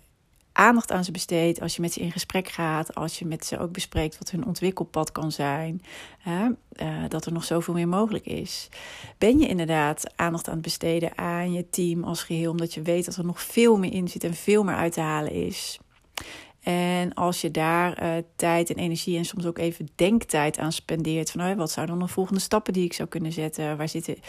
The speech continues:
waar zitten we nu? Of soms ook even het tijd voor jezelf om op de heuvel te gaan staan en even te overzien. Wat zie ik nou? Waar staan we nu? Ehm, hoe gaat het op dit moment eigenlijk?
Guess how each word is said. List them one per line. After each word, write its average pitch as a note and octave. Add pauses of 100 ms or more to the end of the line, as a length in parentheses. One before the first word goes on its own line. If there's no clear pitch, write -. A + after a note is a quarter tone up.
(180)
waar F3
zitten F3
we E3
nu? F#3+
Of -
soms F3+
ook F#3+
even E3+ (320)
het F#3
tijd F3
voor D#3+
jezelf D#3+
om F3+
op F#3+
de F3
heuvel F3+
te E3+
gaan E3+
staan D#3+
en D#3+
even E3
te -
overzien. F3 (140)
Wat D#3+
zie F3
ik D#3+
nou? D3
Waar D3+
staan -
we D3
nu? D#3 (400)
Ehm, E3+
hoe F#3
gaat F3+
het -
op -
dit D#3+
moment D#3+
eigenlijk? D#3